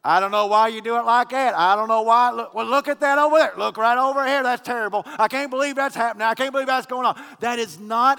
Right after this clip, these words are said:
a spiritual gift. Discouragement is not a spiritual gift, but encouragement is.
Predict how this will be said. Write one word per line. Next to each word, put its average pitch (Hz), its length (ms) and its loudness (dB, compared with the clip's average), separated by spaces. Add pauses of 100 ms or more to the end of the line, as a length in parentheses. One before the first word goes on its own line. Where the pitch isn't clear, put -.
a 220 120 -8
spiritual 214 680 -12
gift. 160 680 -14 (640)
Discouragement 240 920 -6
is 180 240 -10
not 214 440 -2
a 196 80 -10
spiritual 220 460 -12
gift, 240 260 -8
but 196 180 -2
encouragement 214 680 -6
is. 247 580 -10